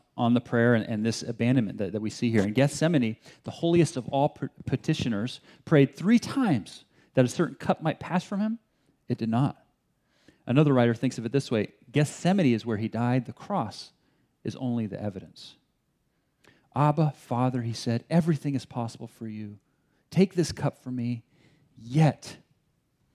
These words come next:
not what I will, but what you will."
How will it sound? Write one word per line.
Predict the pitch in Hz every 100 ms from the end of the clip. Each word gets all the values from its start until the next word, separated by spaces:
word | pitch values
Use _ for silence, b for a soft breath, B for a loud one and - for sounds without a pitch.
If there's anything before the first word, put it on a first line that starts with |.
| _
not | 127 143
what | 131 -
I | 123 135
will, | 143 131 139 151 156 151 _ _ _ _ _ _ _ _ _ _ _ _ _ _ -
but | 107
what | 107
you | 101 110 101
will." | 87 -